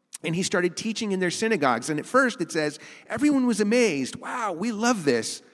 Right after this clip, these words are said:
But then they started thinking, "Hey, wait a minute. Isn't this guy the carpenter's son? Isn't this Mary's boy? Aren't all of his brothers and sisters here with us?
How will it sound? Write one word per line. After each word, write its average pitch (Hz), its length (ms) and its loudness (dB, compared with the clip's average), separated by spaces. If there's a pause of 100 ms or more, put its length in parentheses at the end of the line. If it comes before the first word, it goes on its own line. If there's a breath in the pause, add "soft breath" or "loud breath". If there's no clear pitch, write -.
(240 loud breath)
But - 140 -2
then 285 160 4
they 269 80 4
started 190 340 2
thinking, 180 340 -2
"Hey, 202 220 -6
wait 175 220 -6
a 127 40 -8
minute. 90 320 -12 (840 soft breath)
Isn't 208 240 -2
this 196 120 -4
guy 165 200 -2
the 147 80 -4
carpenter's 160 540 -6
son? 196 300 -4 (1200)
Isn't 202 240 -4
this 185 160 -2
Mary's 151 400 0
boy? 185 400 -2 (1080 loud breath)
Aren't 214 220 2
all 185 180 4
of 202 80 2
his 190 200 4
brothers 190 580 -2 (220 loud breath)
and 139 140 -6
sisters 196 580 -6
here 180 320 -4
with 175 260 -4
us? 254 320 -2